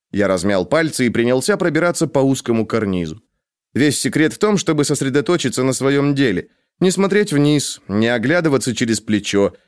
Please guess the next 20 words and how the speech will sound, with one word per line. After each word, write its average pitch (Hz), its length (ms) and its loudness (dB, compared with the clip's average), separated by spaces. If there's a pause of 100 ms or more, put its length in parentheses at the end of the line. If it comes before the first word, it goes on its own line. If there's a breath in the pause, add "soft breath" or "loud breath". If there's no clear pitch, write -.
(120)
забыть 190 400 2
обо 180 160 4
всём 180 320 0
мире 202 220 2
и 175 40 0
положиться 165 540 2
на 160 100 2
то, 196 160 0
что 170 220 0
он 160 120 2
о 147 60 0
тебе 147 320 0
тоже 151 440 0
забудет. 113 560 -2 (580)
Собственно, 98 680 -2
потому 98 400 -2
я 104 120 2
и 107 80 2
надел 143 380 0
плащ. 85 440 -4